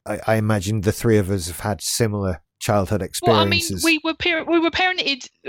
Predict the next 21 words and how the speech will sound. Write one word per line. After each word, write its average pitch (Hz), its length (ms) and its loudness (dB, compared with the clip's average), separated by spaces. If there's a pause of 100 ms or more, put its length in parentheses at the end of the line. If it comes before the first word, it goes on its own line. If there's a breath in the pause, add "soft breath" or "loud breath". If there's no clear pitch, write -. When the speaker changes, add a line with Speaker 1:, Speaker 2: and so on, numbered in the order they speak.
(100)
Speaker 2:
in 262 120 0
the 254 80 0
way 240 260 0
that 220 240 -2
when 339 280 0
our 269 180 4
mums 254 320 0
told 262 240 0
us 240 120 -2
to 240 120 -2
do 294 220 2
something, 170 540 -2
we 190 100 -2
fucking 185 680 -2
did 180 220 0
it. 143 400 -2 (100)
Speaker 1:
Yeah. 120 320 4
Speaker 2:
Rather 202 340 2
than 190 440 -2 (380)
la-, 202 220 2
uh, 190 120 0